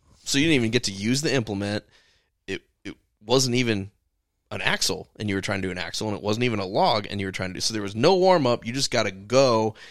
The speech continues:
and deal with what you fucking deal with. And that's kind of the era of strongman I came in. Like, f-, there, there was no farmer handles in the warm-up area, but, uh, there was a barbell you could hold on to for a second,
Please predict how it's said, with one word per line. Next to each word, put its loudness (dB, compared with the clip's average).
and -8
deal 0
with 0
what -4
you -6
fucking -4
deal -2
with. -10
And 0
that's 2
kind -2
of -2
the -2
era 0
of -4
strongman -4
I 0
came -6
in. -10
Like, -10
f-, -18
there, -2
there 2
was 0
no 2
farmer 0
handles 0
in -4
the -2
warm-up -2
area, -4
but, 0
uh, -2
there -2
was -2
a -6
barbell 0
you -2
could -2
hold -2
on -4
to -6
for -6
a -4
second, -2